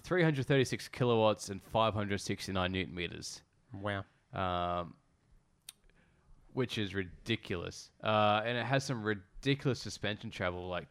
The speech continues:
Speaker 1: two hundred sixty-five mil or something.
Speaker 2: Holy shit.
Speaker 1: Um, yeah, two hundred sixty-five millimeters of suspension travel.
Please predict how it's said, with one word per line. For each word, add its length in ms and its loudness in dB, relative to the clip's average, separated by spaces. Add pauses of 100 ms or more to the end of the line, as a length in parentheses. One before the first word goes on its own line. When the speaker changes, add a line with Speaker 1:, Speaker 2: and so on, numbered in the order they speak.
Speaker 1:
two 180 -2
hundred 220 -4
sixty-five 680 -4
mil 300 -6
or 120 -8
something. 420 -10
Speaker 2:
Holy 440 6
shit. 440 0
Speaker 1:
Um, 600 0 (840)
yeah, 120 4
two 220 4
hundred 200 4
sixty-five 540 2
millimeters 500 2
of 100 -2
suspension 480 -4
travel. 420 -2